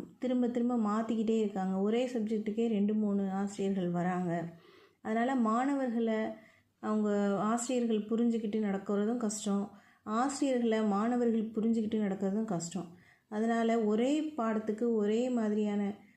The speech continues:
ஒ-, ஒரே ஆசிரியரை போட்டு அவங்களுக்கு தேவையான சேலரி எல்லாம் கொடுத்து மாணவர்களுக்கு புரியும்படியா ஈஸியான ஸ்டெப்பா சொல்லி கொடுத்து மாணவர்கள், அஹ், ஆசிரியர்கள் பாடம் நடத்தும்போது மாணவர்கள் வந்து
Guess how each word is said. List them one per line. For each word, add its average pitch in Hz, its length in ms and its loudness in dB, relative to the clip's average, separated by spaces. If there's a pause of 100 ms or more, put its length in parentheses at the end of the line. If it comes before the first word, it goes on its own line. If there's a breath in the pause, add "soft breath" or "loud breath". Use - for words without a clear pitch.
(140)
ஒ-, 196 280 -2
ஒரே 233 380 2
ஆசிரியரை 202 640 0
போட்டு 202 640 -2 (540 soft breath)
அவங்களுக்கு 262 580 0
தேவையான 220 680 2
சேலரி 208 340 2
எல்லாம் 202 240 2
கொடுத்து 196 500 -2
மாணவர்களுக்கு 220 760 2
புரியும்படியா 220 880 0 (460 loud breath)
ஈஸியான 220 500 0 (100)
ஸ்டெப்பா 196 480 -2 (320)
சொல்லி 214 340 -2
கொடுத்து 202 580 0 (280)
மாணவர்கள், 214 720 0
அஹ், 190 400 -2
ஆசிரியர்கள் 214 540 0
பாடம் 214 340 -2
நடத்தும்போது 202 640 0
மாணவர்கள் 233 720 0
வந்து 202 460 0